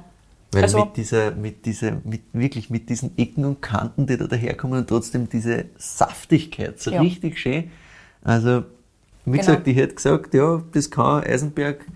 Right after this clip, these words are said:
Speaker 1: eh sowas wie neunzehn Blaufränkisch sein.
Speaker 2: Ah ja, es ist neunzehn übrigens.
Speaker 1: Ja, ja,
Speaker 2: Äh, ich
Speaker 1: vorher
Speaker 2: glaub,
Speaker 1: hast du eh
Speaker 2: das hab ich vorher
Speaker 1: gesagt,
Speaker 2: schon gesagt.
Speaker 1: hast du eh gesagt, aber weil, weil die, die Blaufränkischen neunzehn sind auch so schön, dass sie halt voll die Power haben, aber halt noch viel zu jung und das ist auch so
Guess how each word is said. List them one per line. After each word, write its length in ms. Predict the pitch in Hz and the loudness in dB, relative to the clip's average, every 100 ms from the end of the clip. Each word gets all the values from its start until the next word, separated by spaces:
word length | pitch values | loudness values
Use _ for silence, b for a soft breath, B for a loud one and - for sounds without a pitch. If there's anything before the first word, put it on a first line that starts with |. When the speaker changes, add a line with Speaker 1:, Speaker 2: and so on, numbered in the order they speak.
| B B B B - | B B B B 4
Speaker 1:
eh 160 | 131 | 6
sowas 360 | 147 143 143 139 | 6 4 4 2
wie 100 | 139 | 2
neunzehn 560 | 123 104 127 - 156 143 | 2 0 -2 -2 0 2
Blaufränkisch 760 | 117 127 127 135 143 147 143 | 2 2 0 -2 -2 -4 -8
sein. 320 | - - 156 165 | -2 0 0 0
Speaker 2:
Ah 60 | 226 | 2
ja, 60 | 208 | 2
es 160 | 202 | 2
ist 80 | - | 0
neunzehn 400 | 180 165 165 175 | -2 -2 -2 -6
übrigens. 320 | 165 165 165 | -8 -6 4
Speaker 1:
Ja, 80 | 143 | 6
ja, 120 | 151 | 6
Speaker 2:
Äh, 40 | 180 | 6
ich 60 | |
Speaker 1:
vorher 140 | 160 117 | 6 6
Speaker 2:
glaub, 60 | 120 | 6
Speaker 1:
hast 100 | 127 | 6
du 40 | |
eh 40 | |
Speaker 2:
das 140 | 127 160 | 6 4
hab 80 | 170 | 2
ich 40 | |
vorher 0 | |
Speaker 1:
gesagt, 0 | |
Speaker 2:
schon 80 | 170 | 2
gesagt. 220 | - 180 | -4 -2
Speaker 1:
hast 180 | 127 - | -2 2
du 40 | 127 | 2
eh 40 | |
gesagt, 360 | - 147 147 - | 4 0 0 0
aber 320 | 123 120 110 - - | 4 4 2 -8 -14
weil, 480 | - - 113 117 107 | -12 -8 0 2 4
weil 100 | 113 | 2
die, 200 | 113 120 | 2 0
die 120 | - | 0
Blaufränkischen 640 | 117 104 113 131 127 123 110 | 2 2 2 0 -2 -4 -2
neunzehn 300 | 113 - 135 | -4 -4 -4
sind 200 | 139 135 | -4 0
auch 140 | 156 | 0
so 400 | - 160 143 - _ _ _ _ | 2 2 2 -4 _ _ _ _
schön, 540 | - - 123 127 170 | -10 0 2 4 0
dass 220 | 170 139 | -2 -4
sie 120 | - 131 | -4 -4
halt 200 | 131 - b b b b b _ | -6 -6 b b b b b _
voll 340 | - - 139 160 | -18 0 4 6
die 120 | 160 | 4
Power 440 | 160 - - 160 147 | 0 2 4 4 4
haben, 220 | 147 147 | 0 0
aber 180 | 139 135 | 0 2
halt 200 | 131 127 | 0 -2
noch 260 | 127 131 127 | -4 -4 -2
viel 200 | - 160 | 0 0
zu 140 | - | 2
jung 160 | 131 165 | 2 2
und 180 | 160 - | -2 -4
das 80 | 131 | -6
ist 320 | - - - | -8 -16 -4
auch 80 | 175 | -2
so 300 | 175 165 | 0 -2